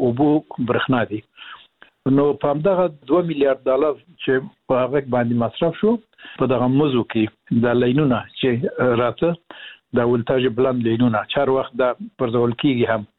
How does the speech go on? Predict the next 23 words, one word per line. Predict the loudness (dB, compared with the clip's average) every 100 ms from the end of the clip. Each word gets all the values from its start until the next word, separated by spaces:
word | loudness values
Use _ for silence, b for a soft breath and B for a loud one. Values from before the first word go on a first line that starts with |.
| _ _ -20 _ _ _ -6 0
د | 2
دغه | 0
پر | 0 -2
ځای | 0 2 2 -2 B B B B _ -10 -2
په | 2 2
اوسنۍ | 0 0 0 2 2 2
بین | 0
المللي | 2 2 2
ریټ | 2 2 0
کې | -2
مونږ | 2 2
کولی | 2 2 2 0
شول | 2 0
چې | 2 0 0 0
زر | 0 0
میګاوات | 0 0 2 2 2 0 -4 _ _ -14 -8
برېښنا | -2 -2 0 0 2
دننه | 0 0 0
په | 0
افغانستان | 0 0 -2 -2 -2
کې | 0
تولید | 0 2 0
کو | 2 0